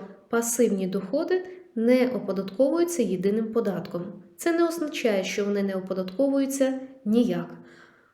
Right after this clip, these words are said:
Е, вони будуть швидше за все оподатковані за правилами, не швидше за все, а так,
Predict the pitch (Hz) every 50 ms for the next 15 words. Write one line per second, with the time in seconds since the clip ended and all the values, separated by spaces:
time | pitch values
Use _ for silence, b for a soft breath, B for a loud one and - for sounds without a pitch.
0 | B B _ _ - 190 190 196 196 202 240 330 415 440 330 285 311 294 311 285
1 | - - 247 233 233 233 - 254 254 269 269 - - 403 381 349 - - 214 214
2 | 214 214 - 277 285 285 277 269 269 262 262 262 262 262 - - - 202 190 220
3 | 214 220 - 233 233 226 220 220 214 208 202 202 202 202 196 202 220 226 208 -
4 | - 330 359 349 - 254 202 214 208 - - - 185 175 - 190 202 - - 269
5 | 254 208 - - -